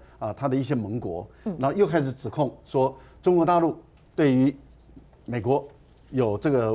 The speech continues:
Speaker 1: 网络战的这样的情形。
Speaker 2: 嗯。
Speaker 1: 所以你看，这个是铺陈，
Speaker 2: 嗯。
Speaker 1: 也就是演了一场戏，演好的戏。
Speaker 2: 嗯。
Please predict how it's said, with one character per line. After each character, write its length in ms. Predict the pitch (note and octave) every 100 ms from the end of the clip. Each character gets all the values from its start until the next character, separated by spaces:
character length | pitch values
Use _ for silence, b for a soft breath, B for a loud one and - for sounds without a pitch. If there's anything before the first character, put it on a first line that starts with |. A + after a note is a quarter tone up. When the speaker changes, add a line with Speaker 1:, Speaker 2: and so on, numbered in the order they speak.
| - -
Speaker 1:
网 160 | G2+
络 120 | B2+
战 200 | C#3+ D#3 - - - G#3
的 100 | B2
这 100 | C3
样 80 | C#3
的 120 | A#2+
情 180 | G2 A2+
形。 160 | G#2 F2+
Speaker 2:
嗯。 40 | - b b b _
Speaker 1:
所 140 | -
以 40 | A#3
你 120 | E3+
看， 240 | D#3 E3 - - -
这 100 | A#3
个 80 | F#3+
是 240 | E3+ F3
铺 220 | - -
陈， 280 | F#3 B2 F#2 - -
Speaker 2:
嗯。 80 | C4+
Speaker 1:
也 80 | A3+
就 120 | G3+
是 160 | G3+ - - - -
演 240 | C3+ G2+
了 80 | C3
一 80 | F3
场 180 | G#2+
戏， 260 | F2+ - D3 A#2
演 180 | A#2+
好 220 | C#3 A#2 D#2+
的 80 |
戏。 240 | - C3 G#2+
Speaker 2:
嗯。 160 | G3